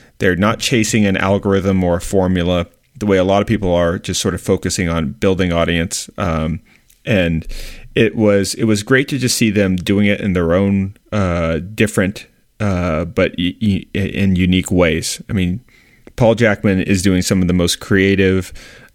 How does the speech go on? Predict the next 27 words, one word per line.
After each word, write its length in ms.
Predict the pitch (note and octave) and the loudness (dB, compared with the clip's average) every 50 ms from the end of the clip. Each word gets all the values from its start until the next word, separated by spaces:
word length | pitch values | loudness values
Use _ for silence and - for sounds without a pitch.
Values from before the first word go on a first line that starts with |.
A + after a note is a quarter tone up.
| - - | -6 -2
uh, 240 | G#2+ F#2+ E2+ D#2+ D2+ | 0 0 2 2 2
and 180 | C#2 F2+ F#2 F2+ | 2 0 0 0
hilarious 800 | E2 F#2+ G#2+ F#2+ G2 G#2 G#2 G#2 G2+ F#2+ F#2+ F#2 - - - - - | 0 0 2 2 4 4 4 4 4 2 2 2 0 -2 -6 -8 -6
videos 500 | G#2 G#2 G#2 F2 F#2 F#2+ F#2 F#2 F2 - | -2 0 2 2 4 4 2 2 0 0
on 260 | - F#2 F2 E2+ F2 F#2+ - - A#2 - - _ _ _ _ | 0 0 2 2 2 2 2 0 -2 -4 -6 _ _ _ _
<laughs> 380 | _ _ _ - - - - - | _ _ _ -16 -16 -16 -12 -8
power 280 | - - A2 A2+ A#2+ A#2+ | -2 0 2 2 2 2
carving, 560 | A#2+ - B2+ B2 A#2+ A#2+ B2 B2 B2 B2 B2 - - - - - - - - | 2 2 2 2 2 2 2 2 2 0 -2 -6 -12 -16 -16 -18 -20 -12 -8
a 60 | - | -4
lot 220 | G#2 G2+ G2 A2 A2 | 0 2 2 2 2
of 60 | G#2+ | 2
stuff 180 | - A2+ G#2 A#2 | 0 0 2 2
out 140 | G#2 F#2+ | 2 2
of, 80 | G2+ F2 | 2 2
like, 240 | G2 F2+ F2 - - | 2 0 0 -2 -4
uh, 420 | - - F#2 F2+ E2+ E2 E2 E2 | -2 -2 0 0 0 0 0 -2
recycled 640 | F#2 F#2 F#2 F2 - G#2+ F#2 F#2 - G#2 F#2 F2 - | -2 -2 -2 -2 0 0 -2 0 0 -2 -2 -2 -2
pallets, 420 | - G#2+ G#2+ G#2 A2 A2 A2 - | -2 0 2 2 2 2 0 -2
but 220 | - - - - | -4 -4 -2 0
not 200 | F#2 F#2+ G2+ - | 0 0 0 0
like 200 | - G2+ G2 - | 0 0 0 0
the 100 | - G2+ | 0 0
other 140 | G2 F#2+ G2 | 0 2 0
pallet 340 | F#2 - G#2 F2 F2+ F2+ - | -2 0 0 0 0 0 0
stuff 300 | - - - - - - | -2 -2 -2 -2 -2 -4
you've 100 | E2+ - | -4 -4
seen. 460 | - - G#2+ G#2+ G#2+ A3 G#3+ - - | 0 2 2 4 2 2 0 -4 -10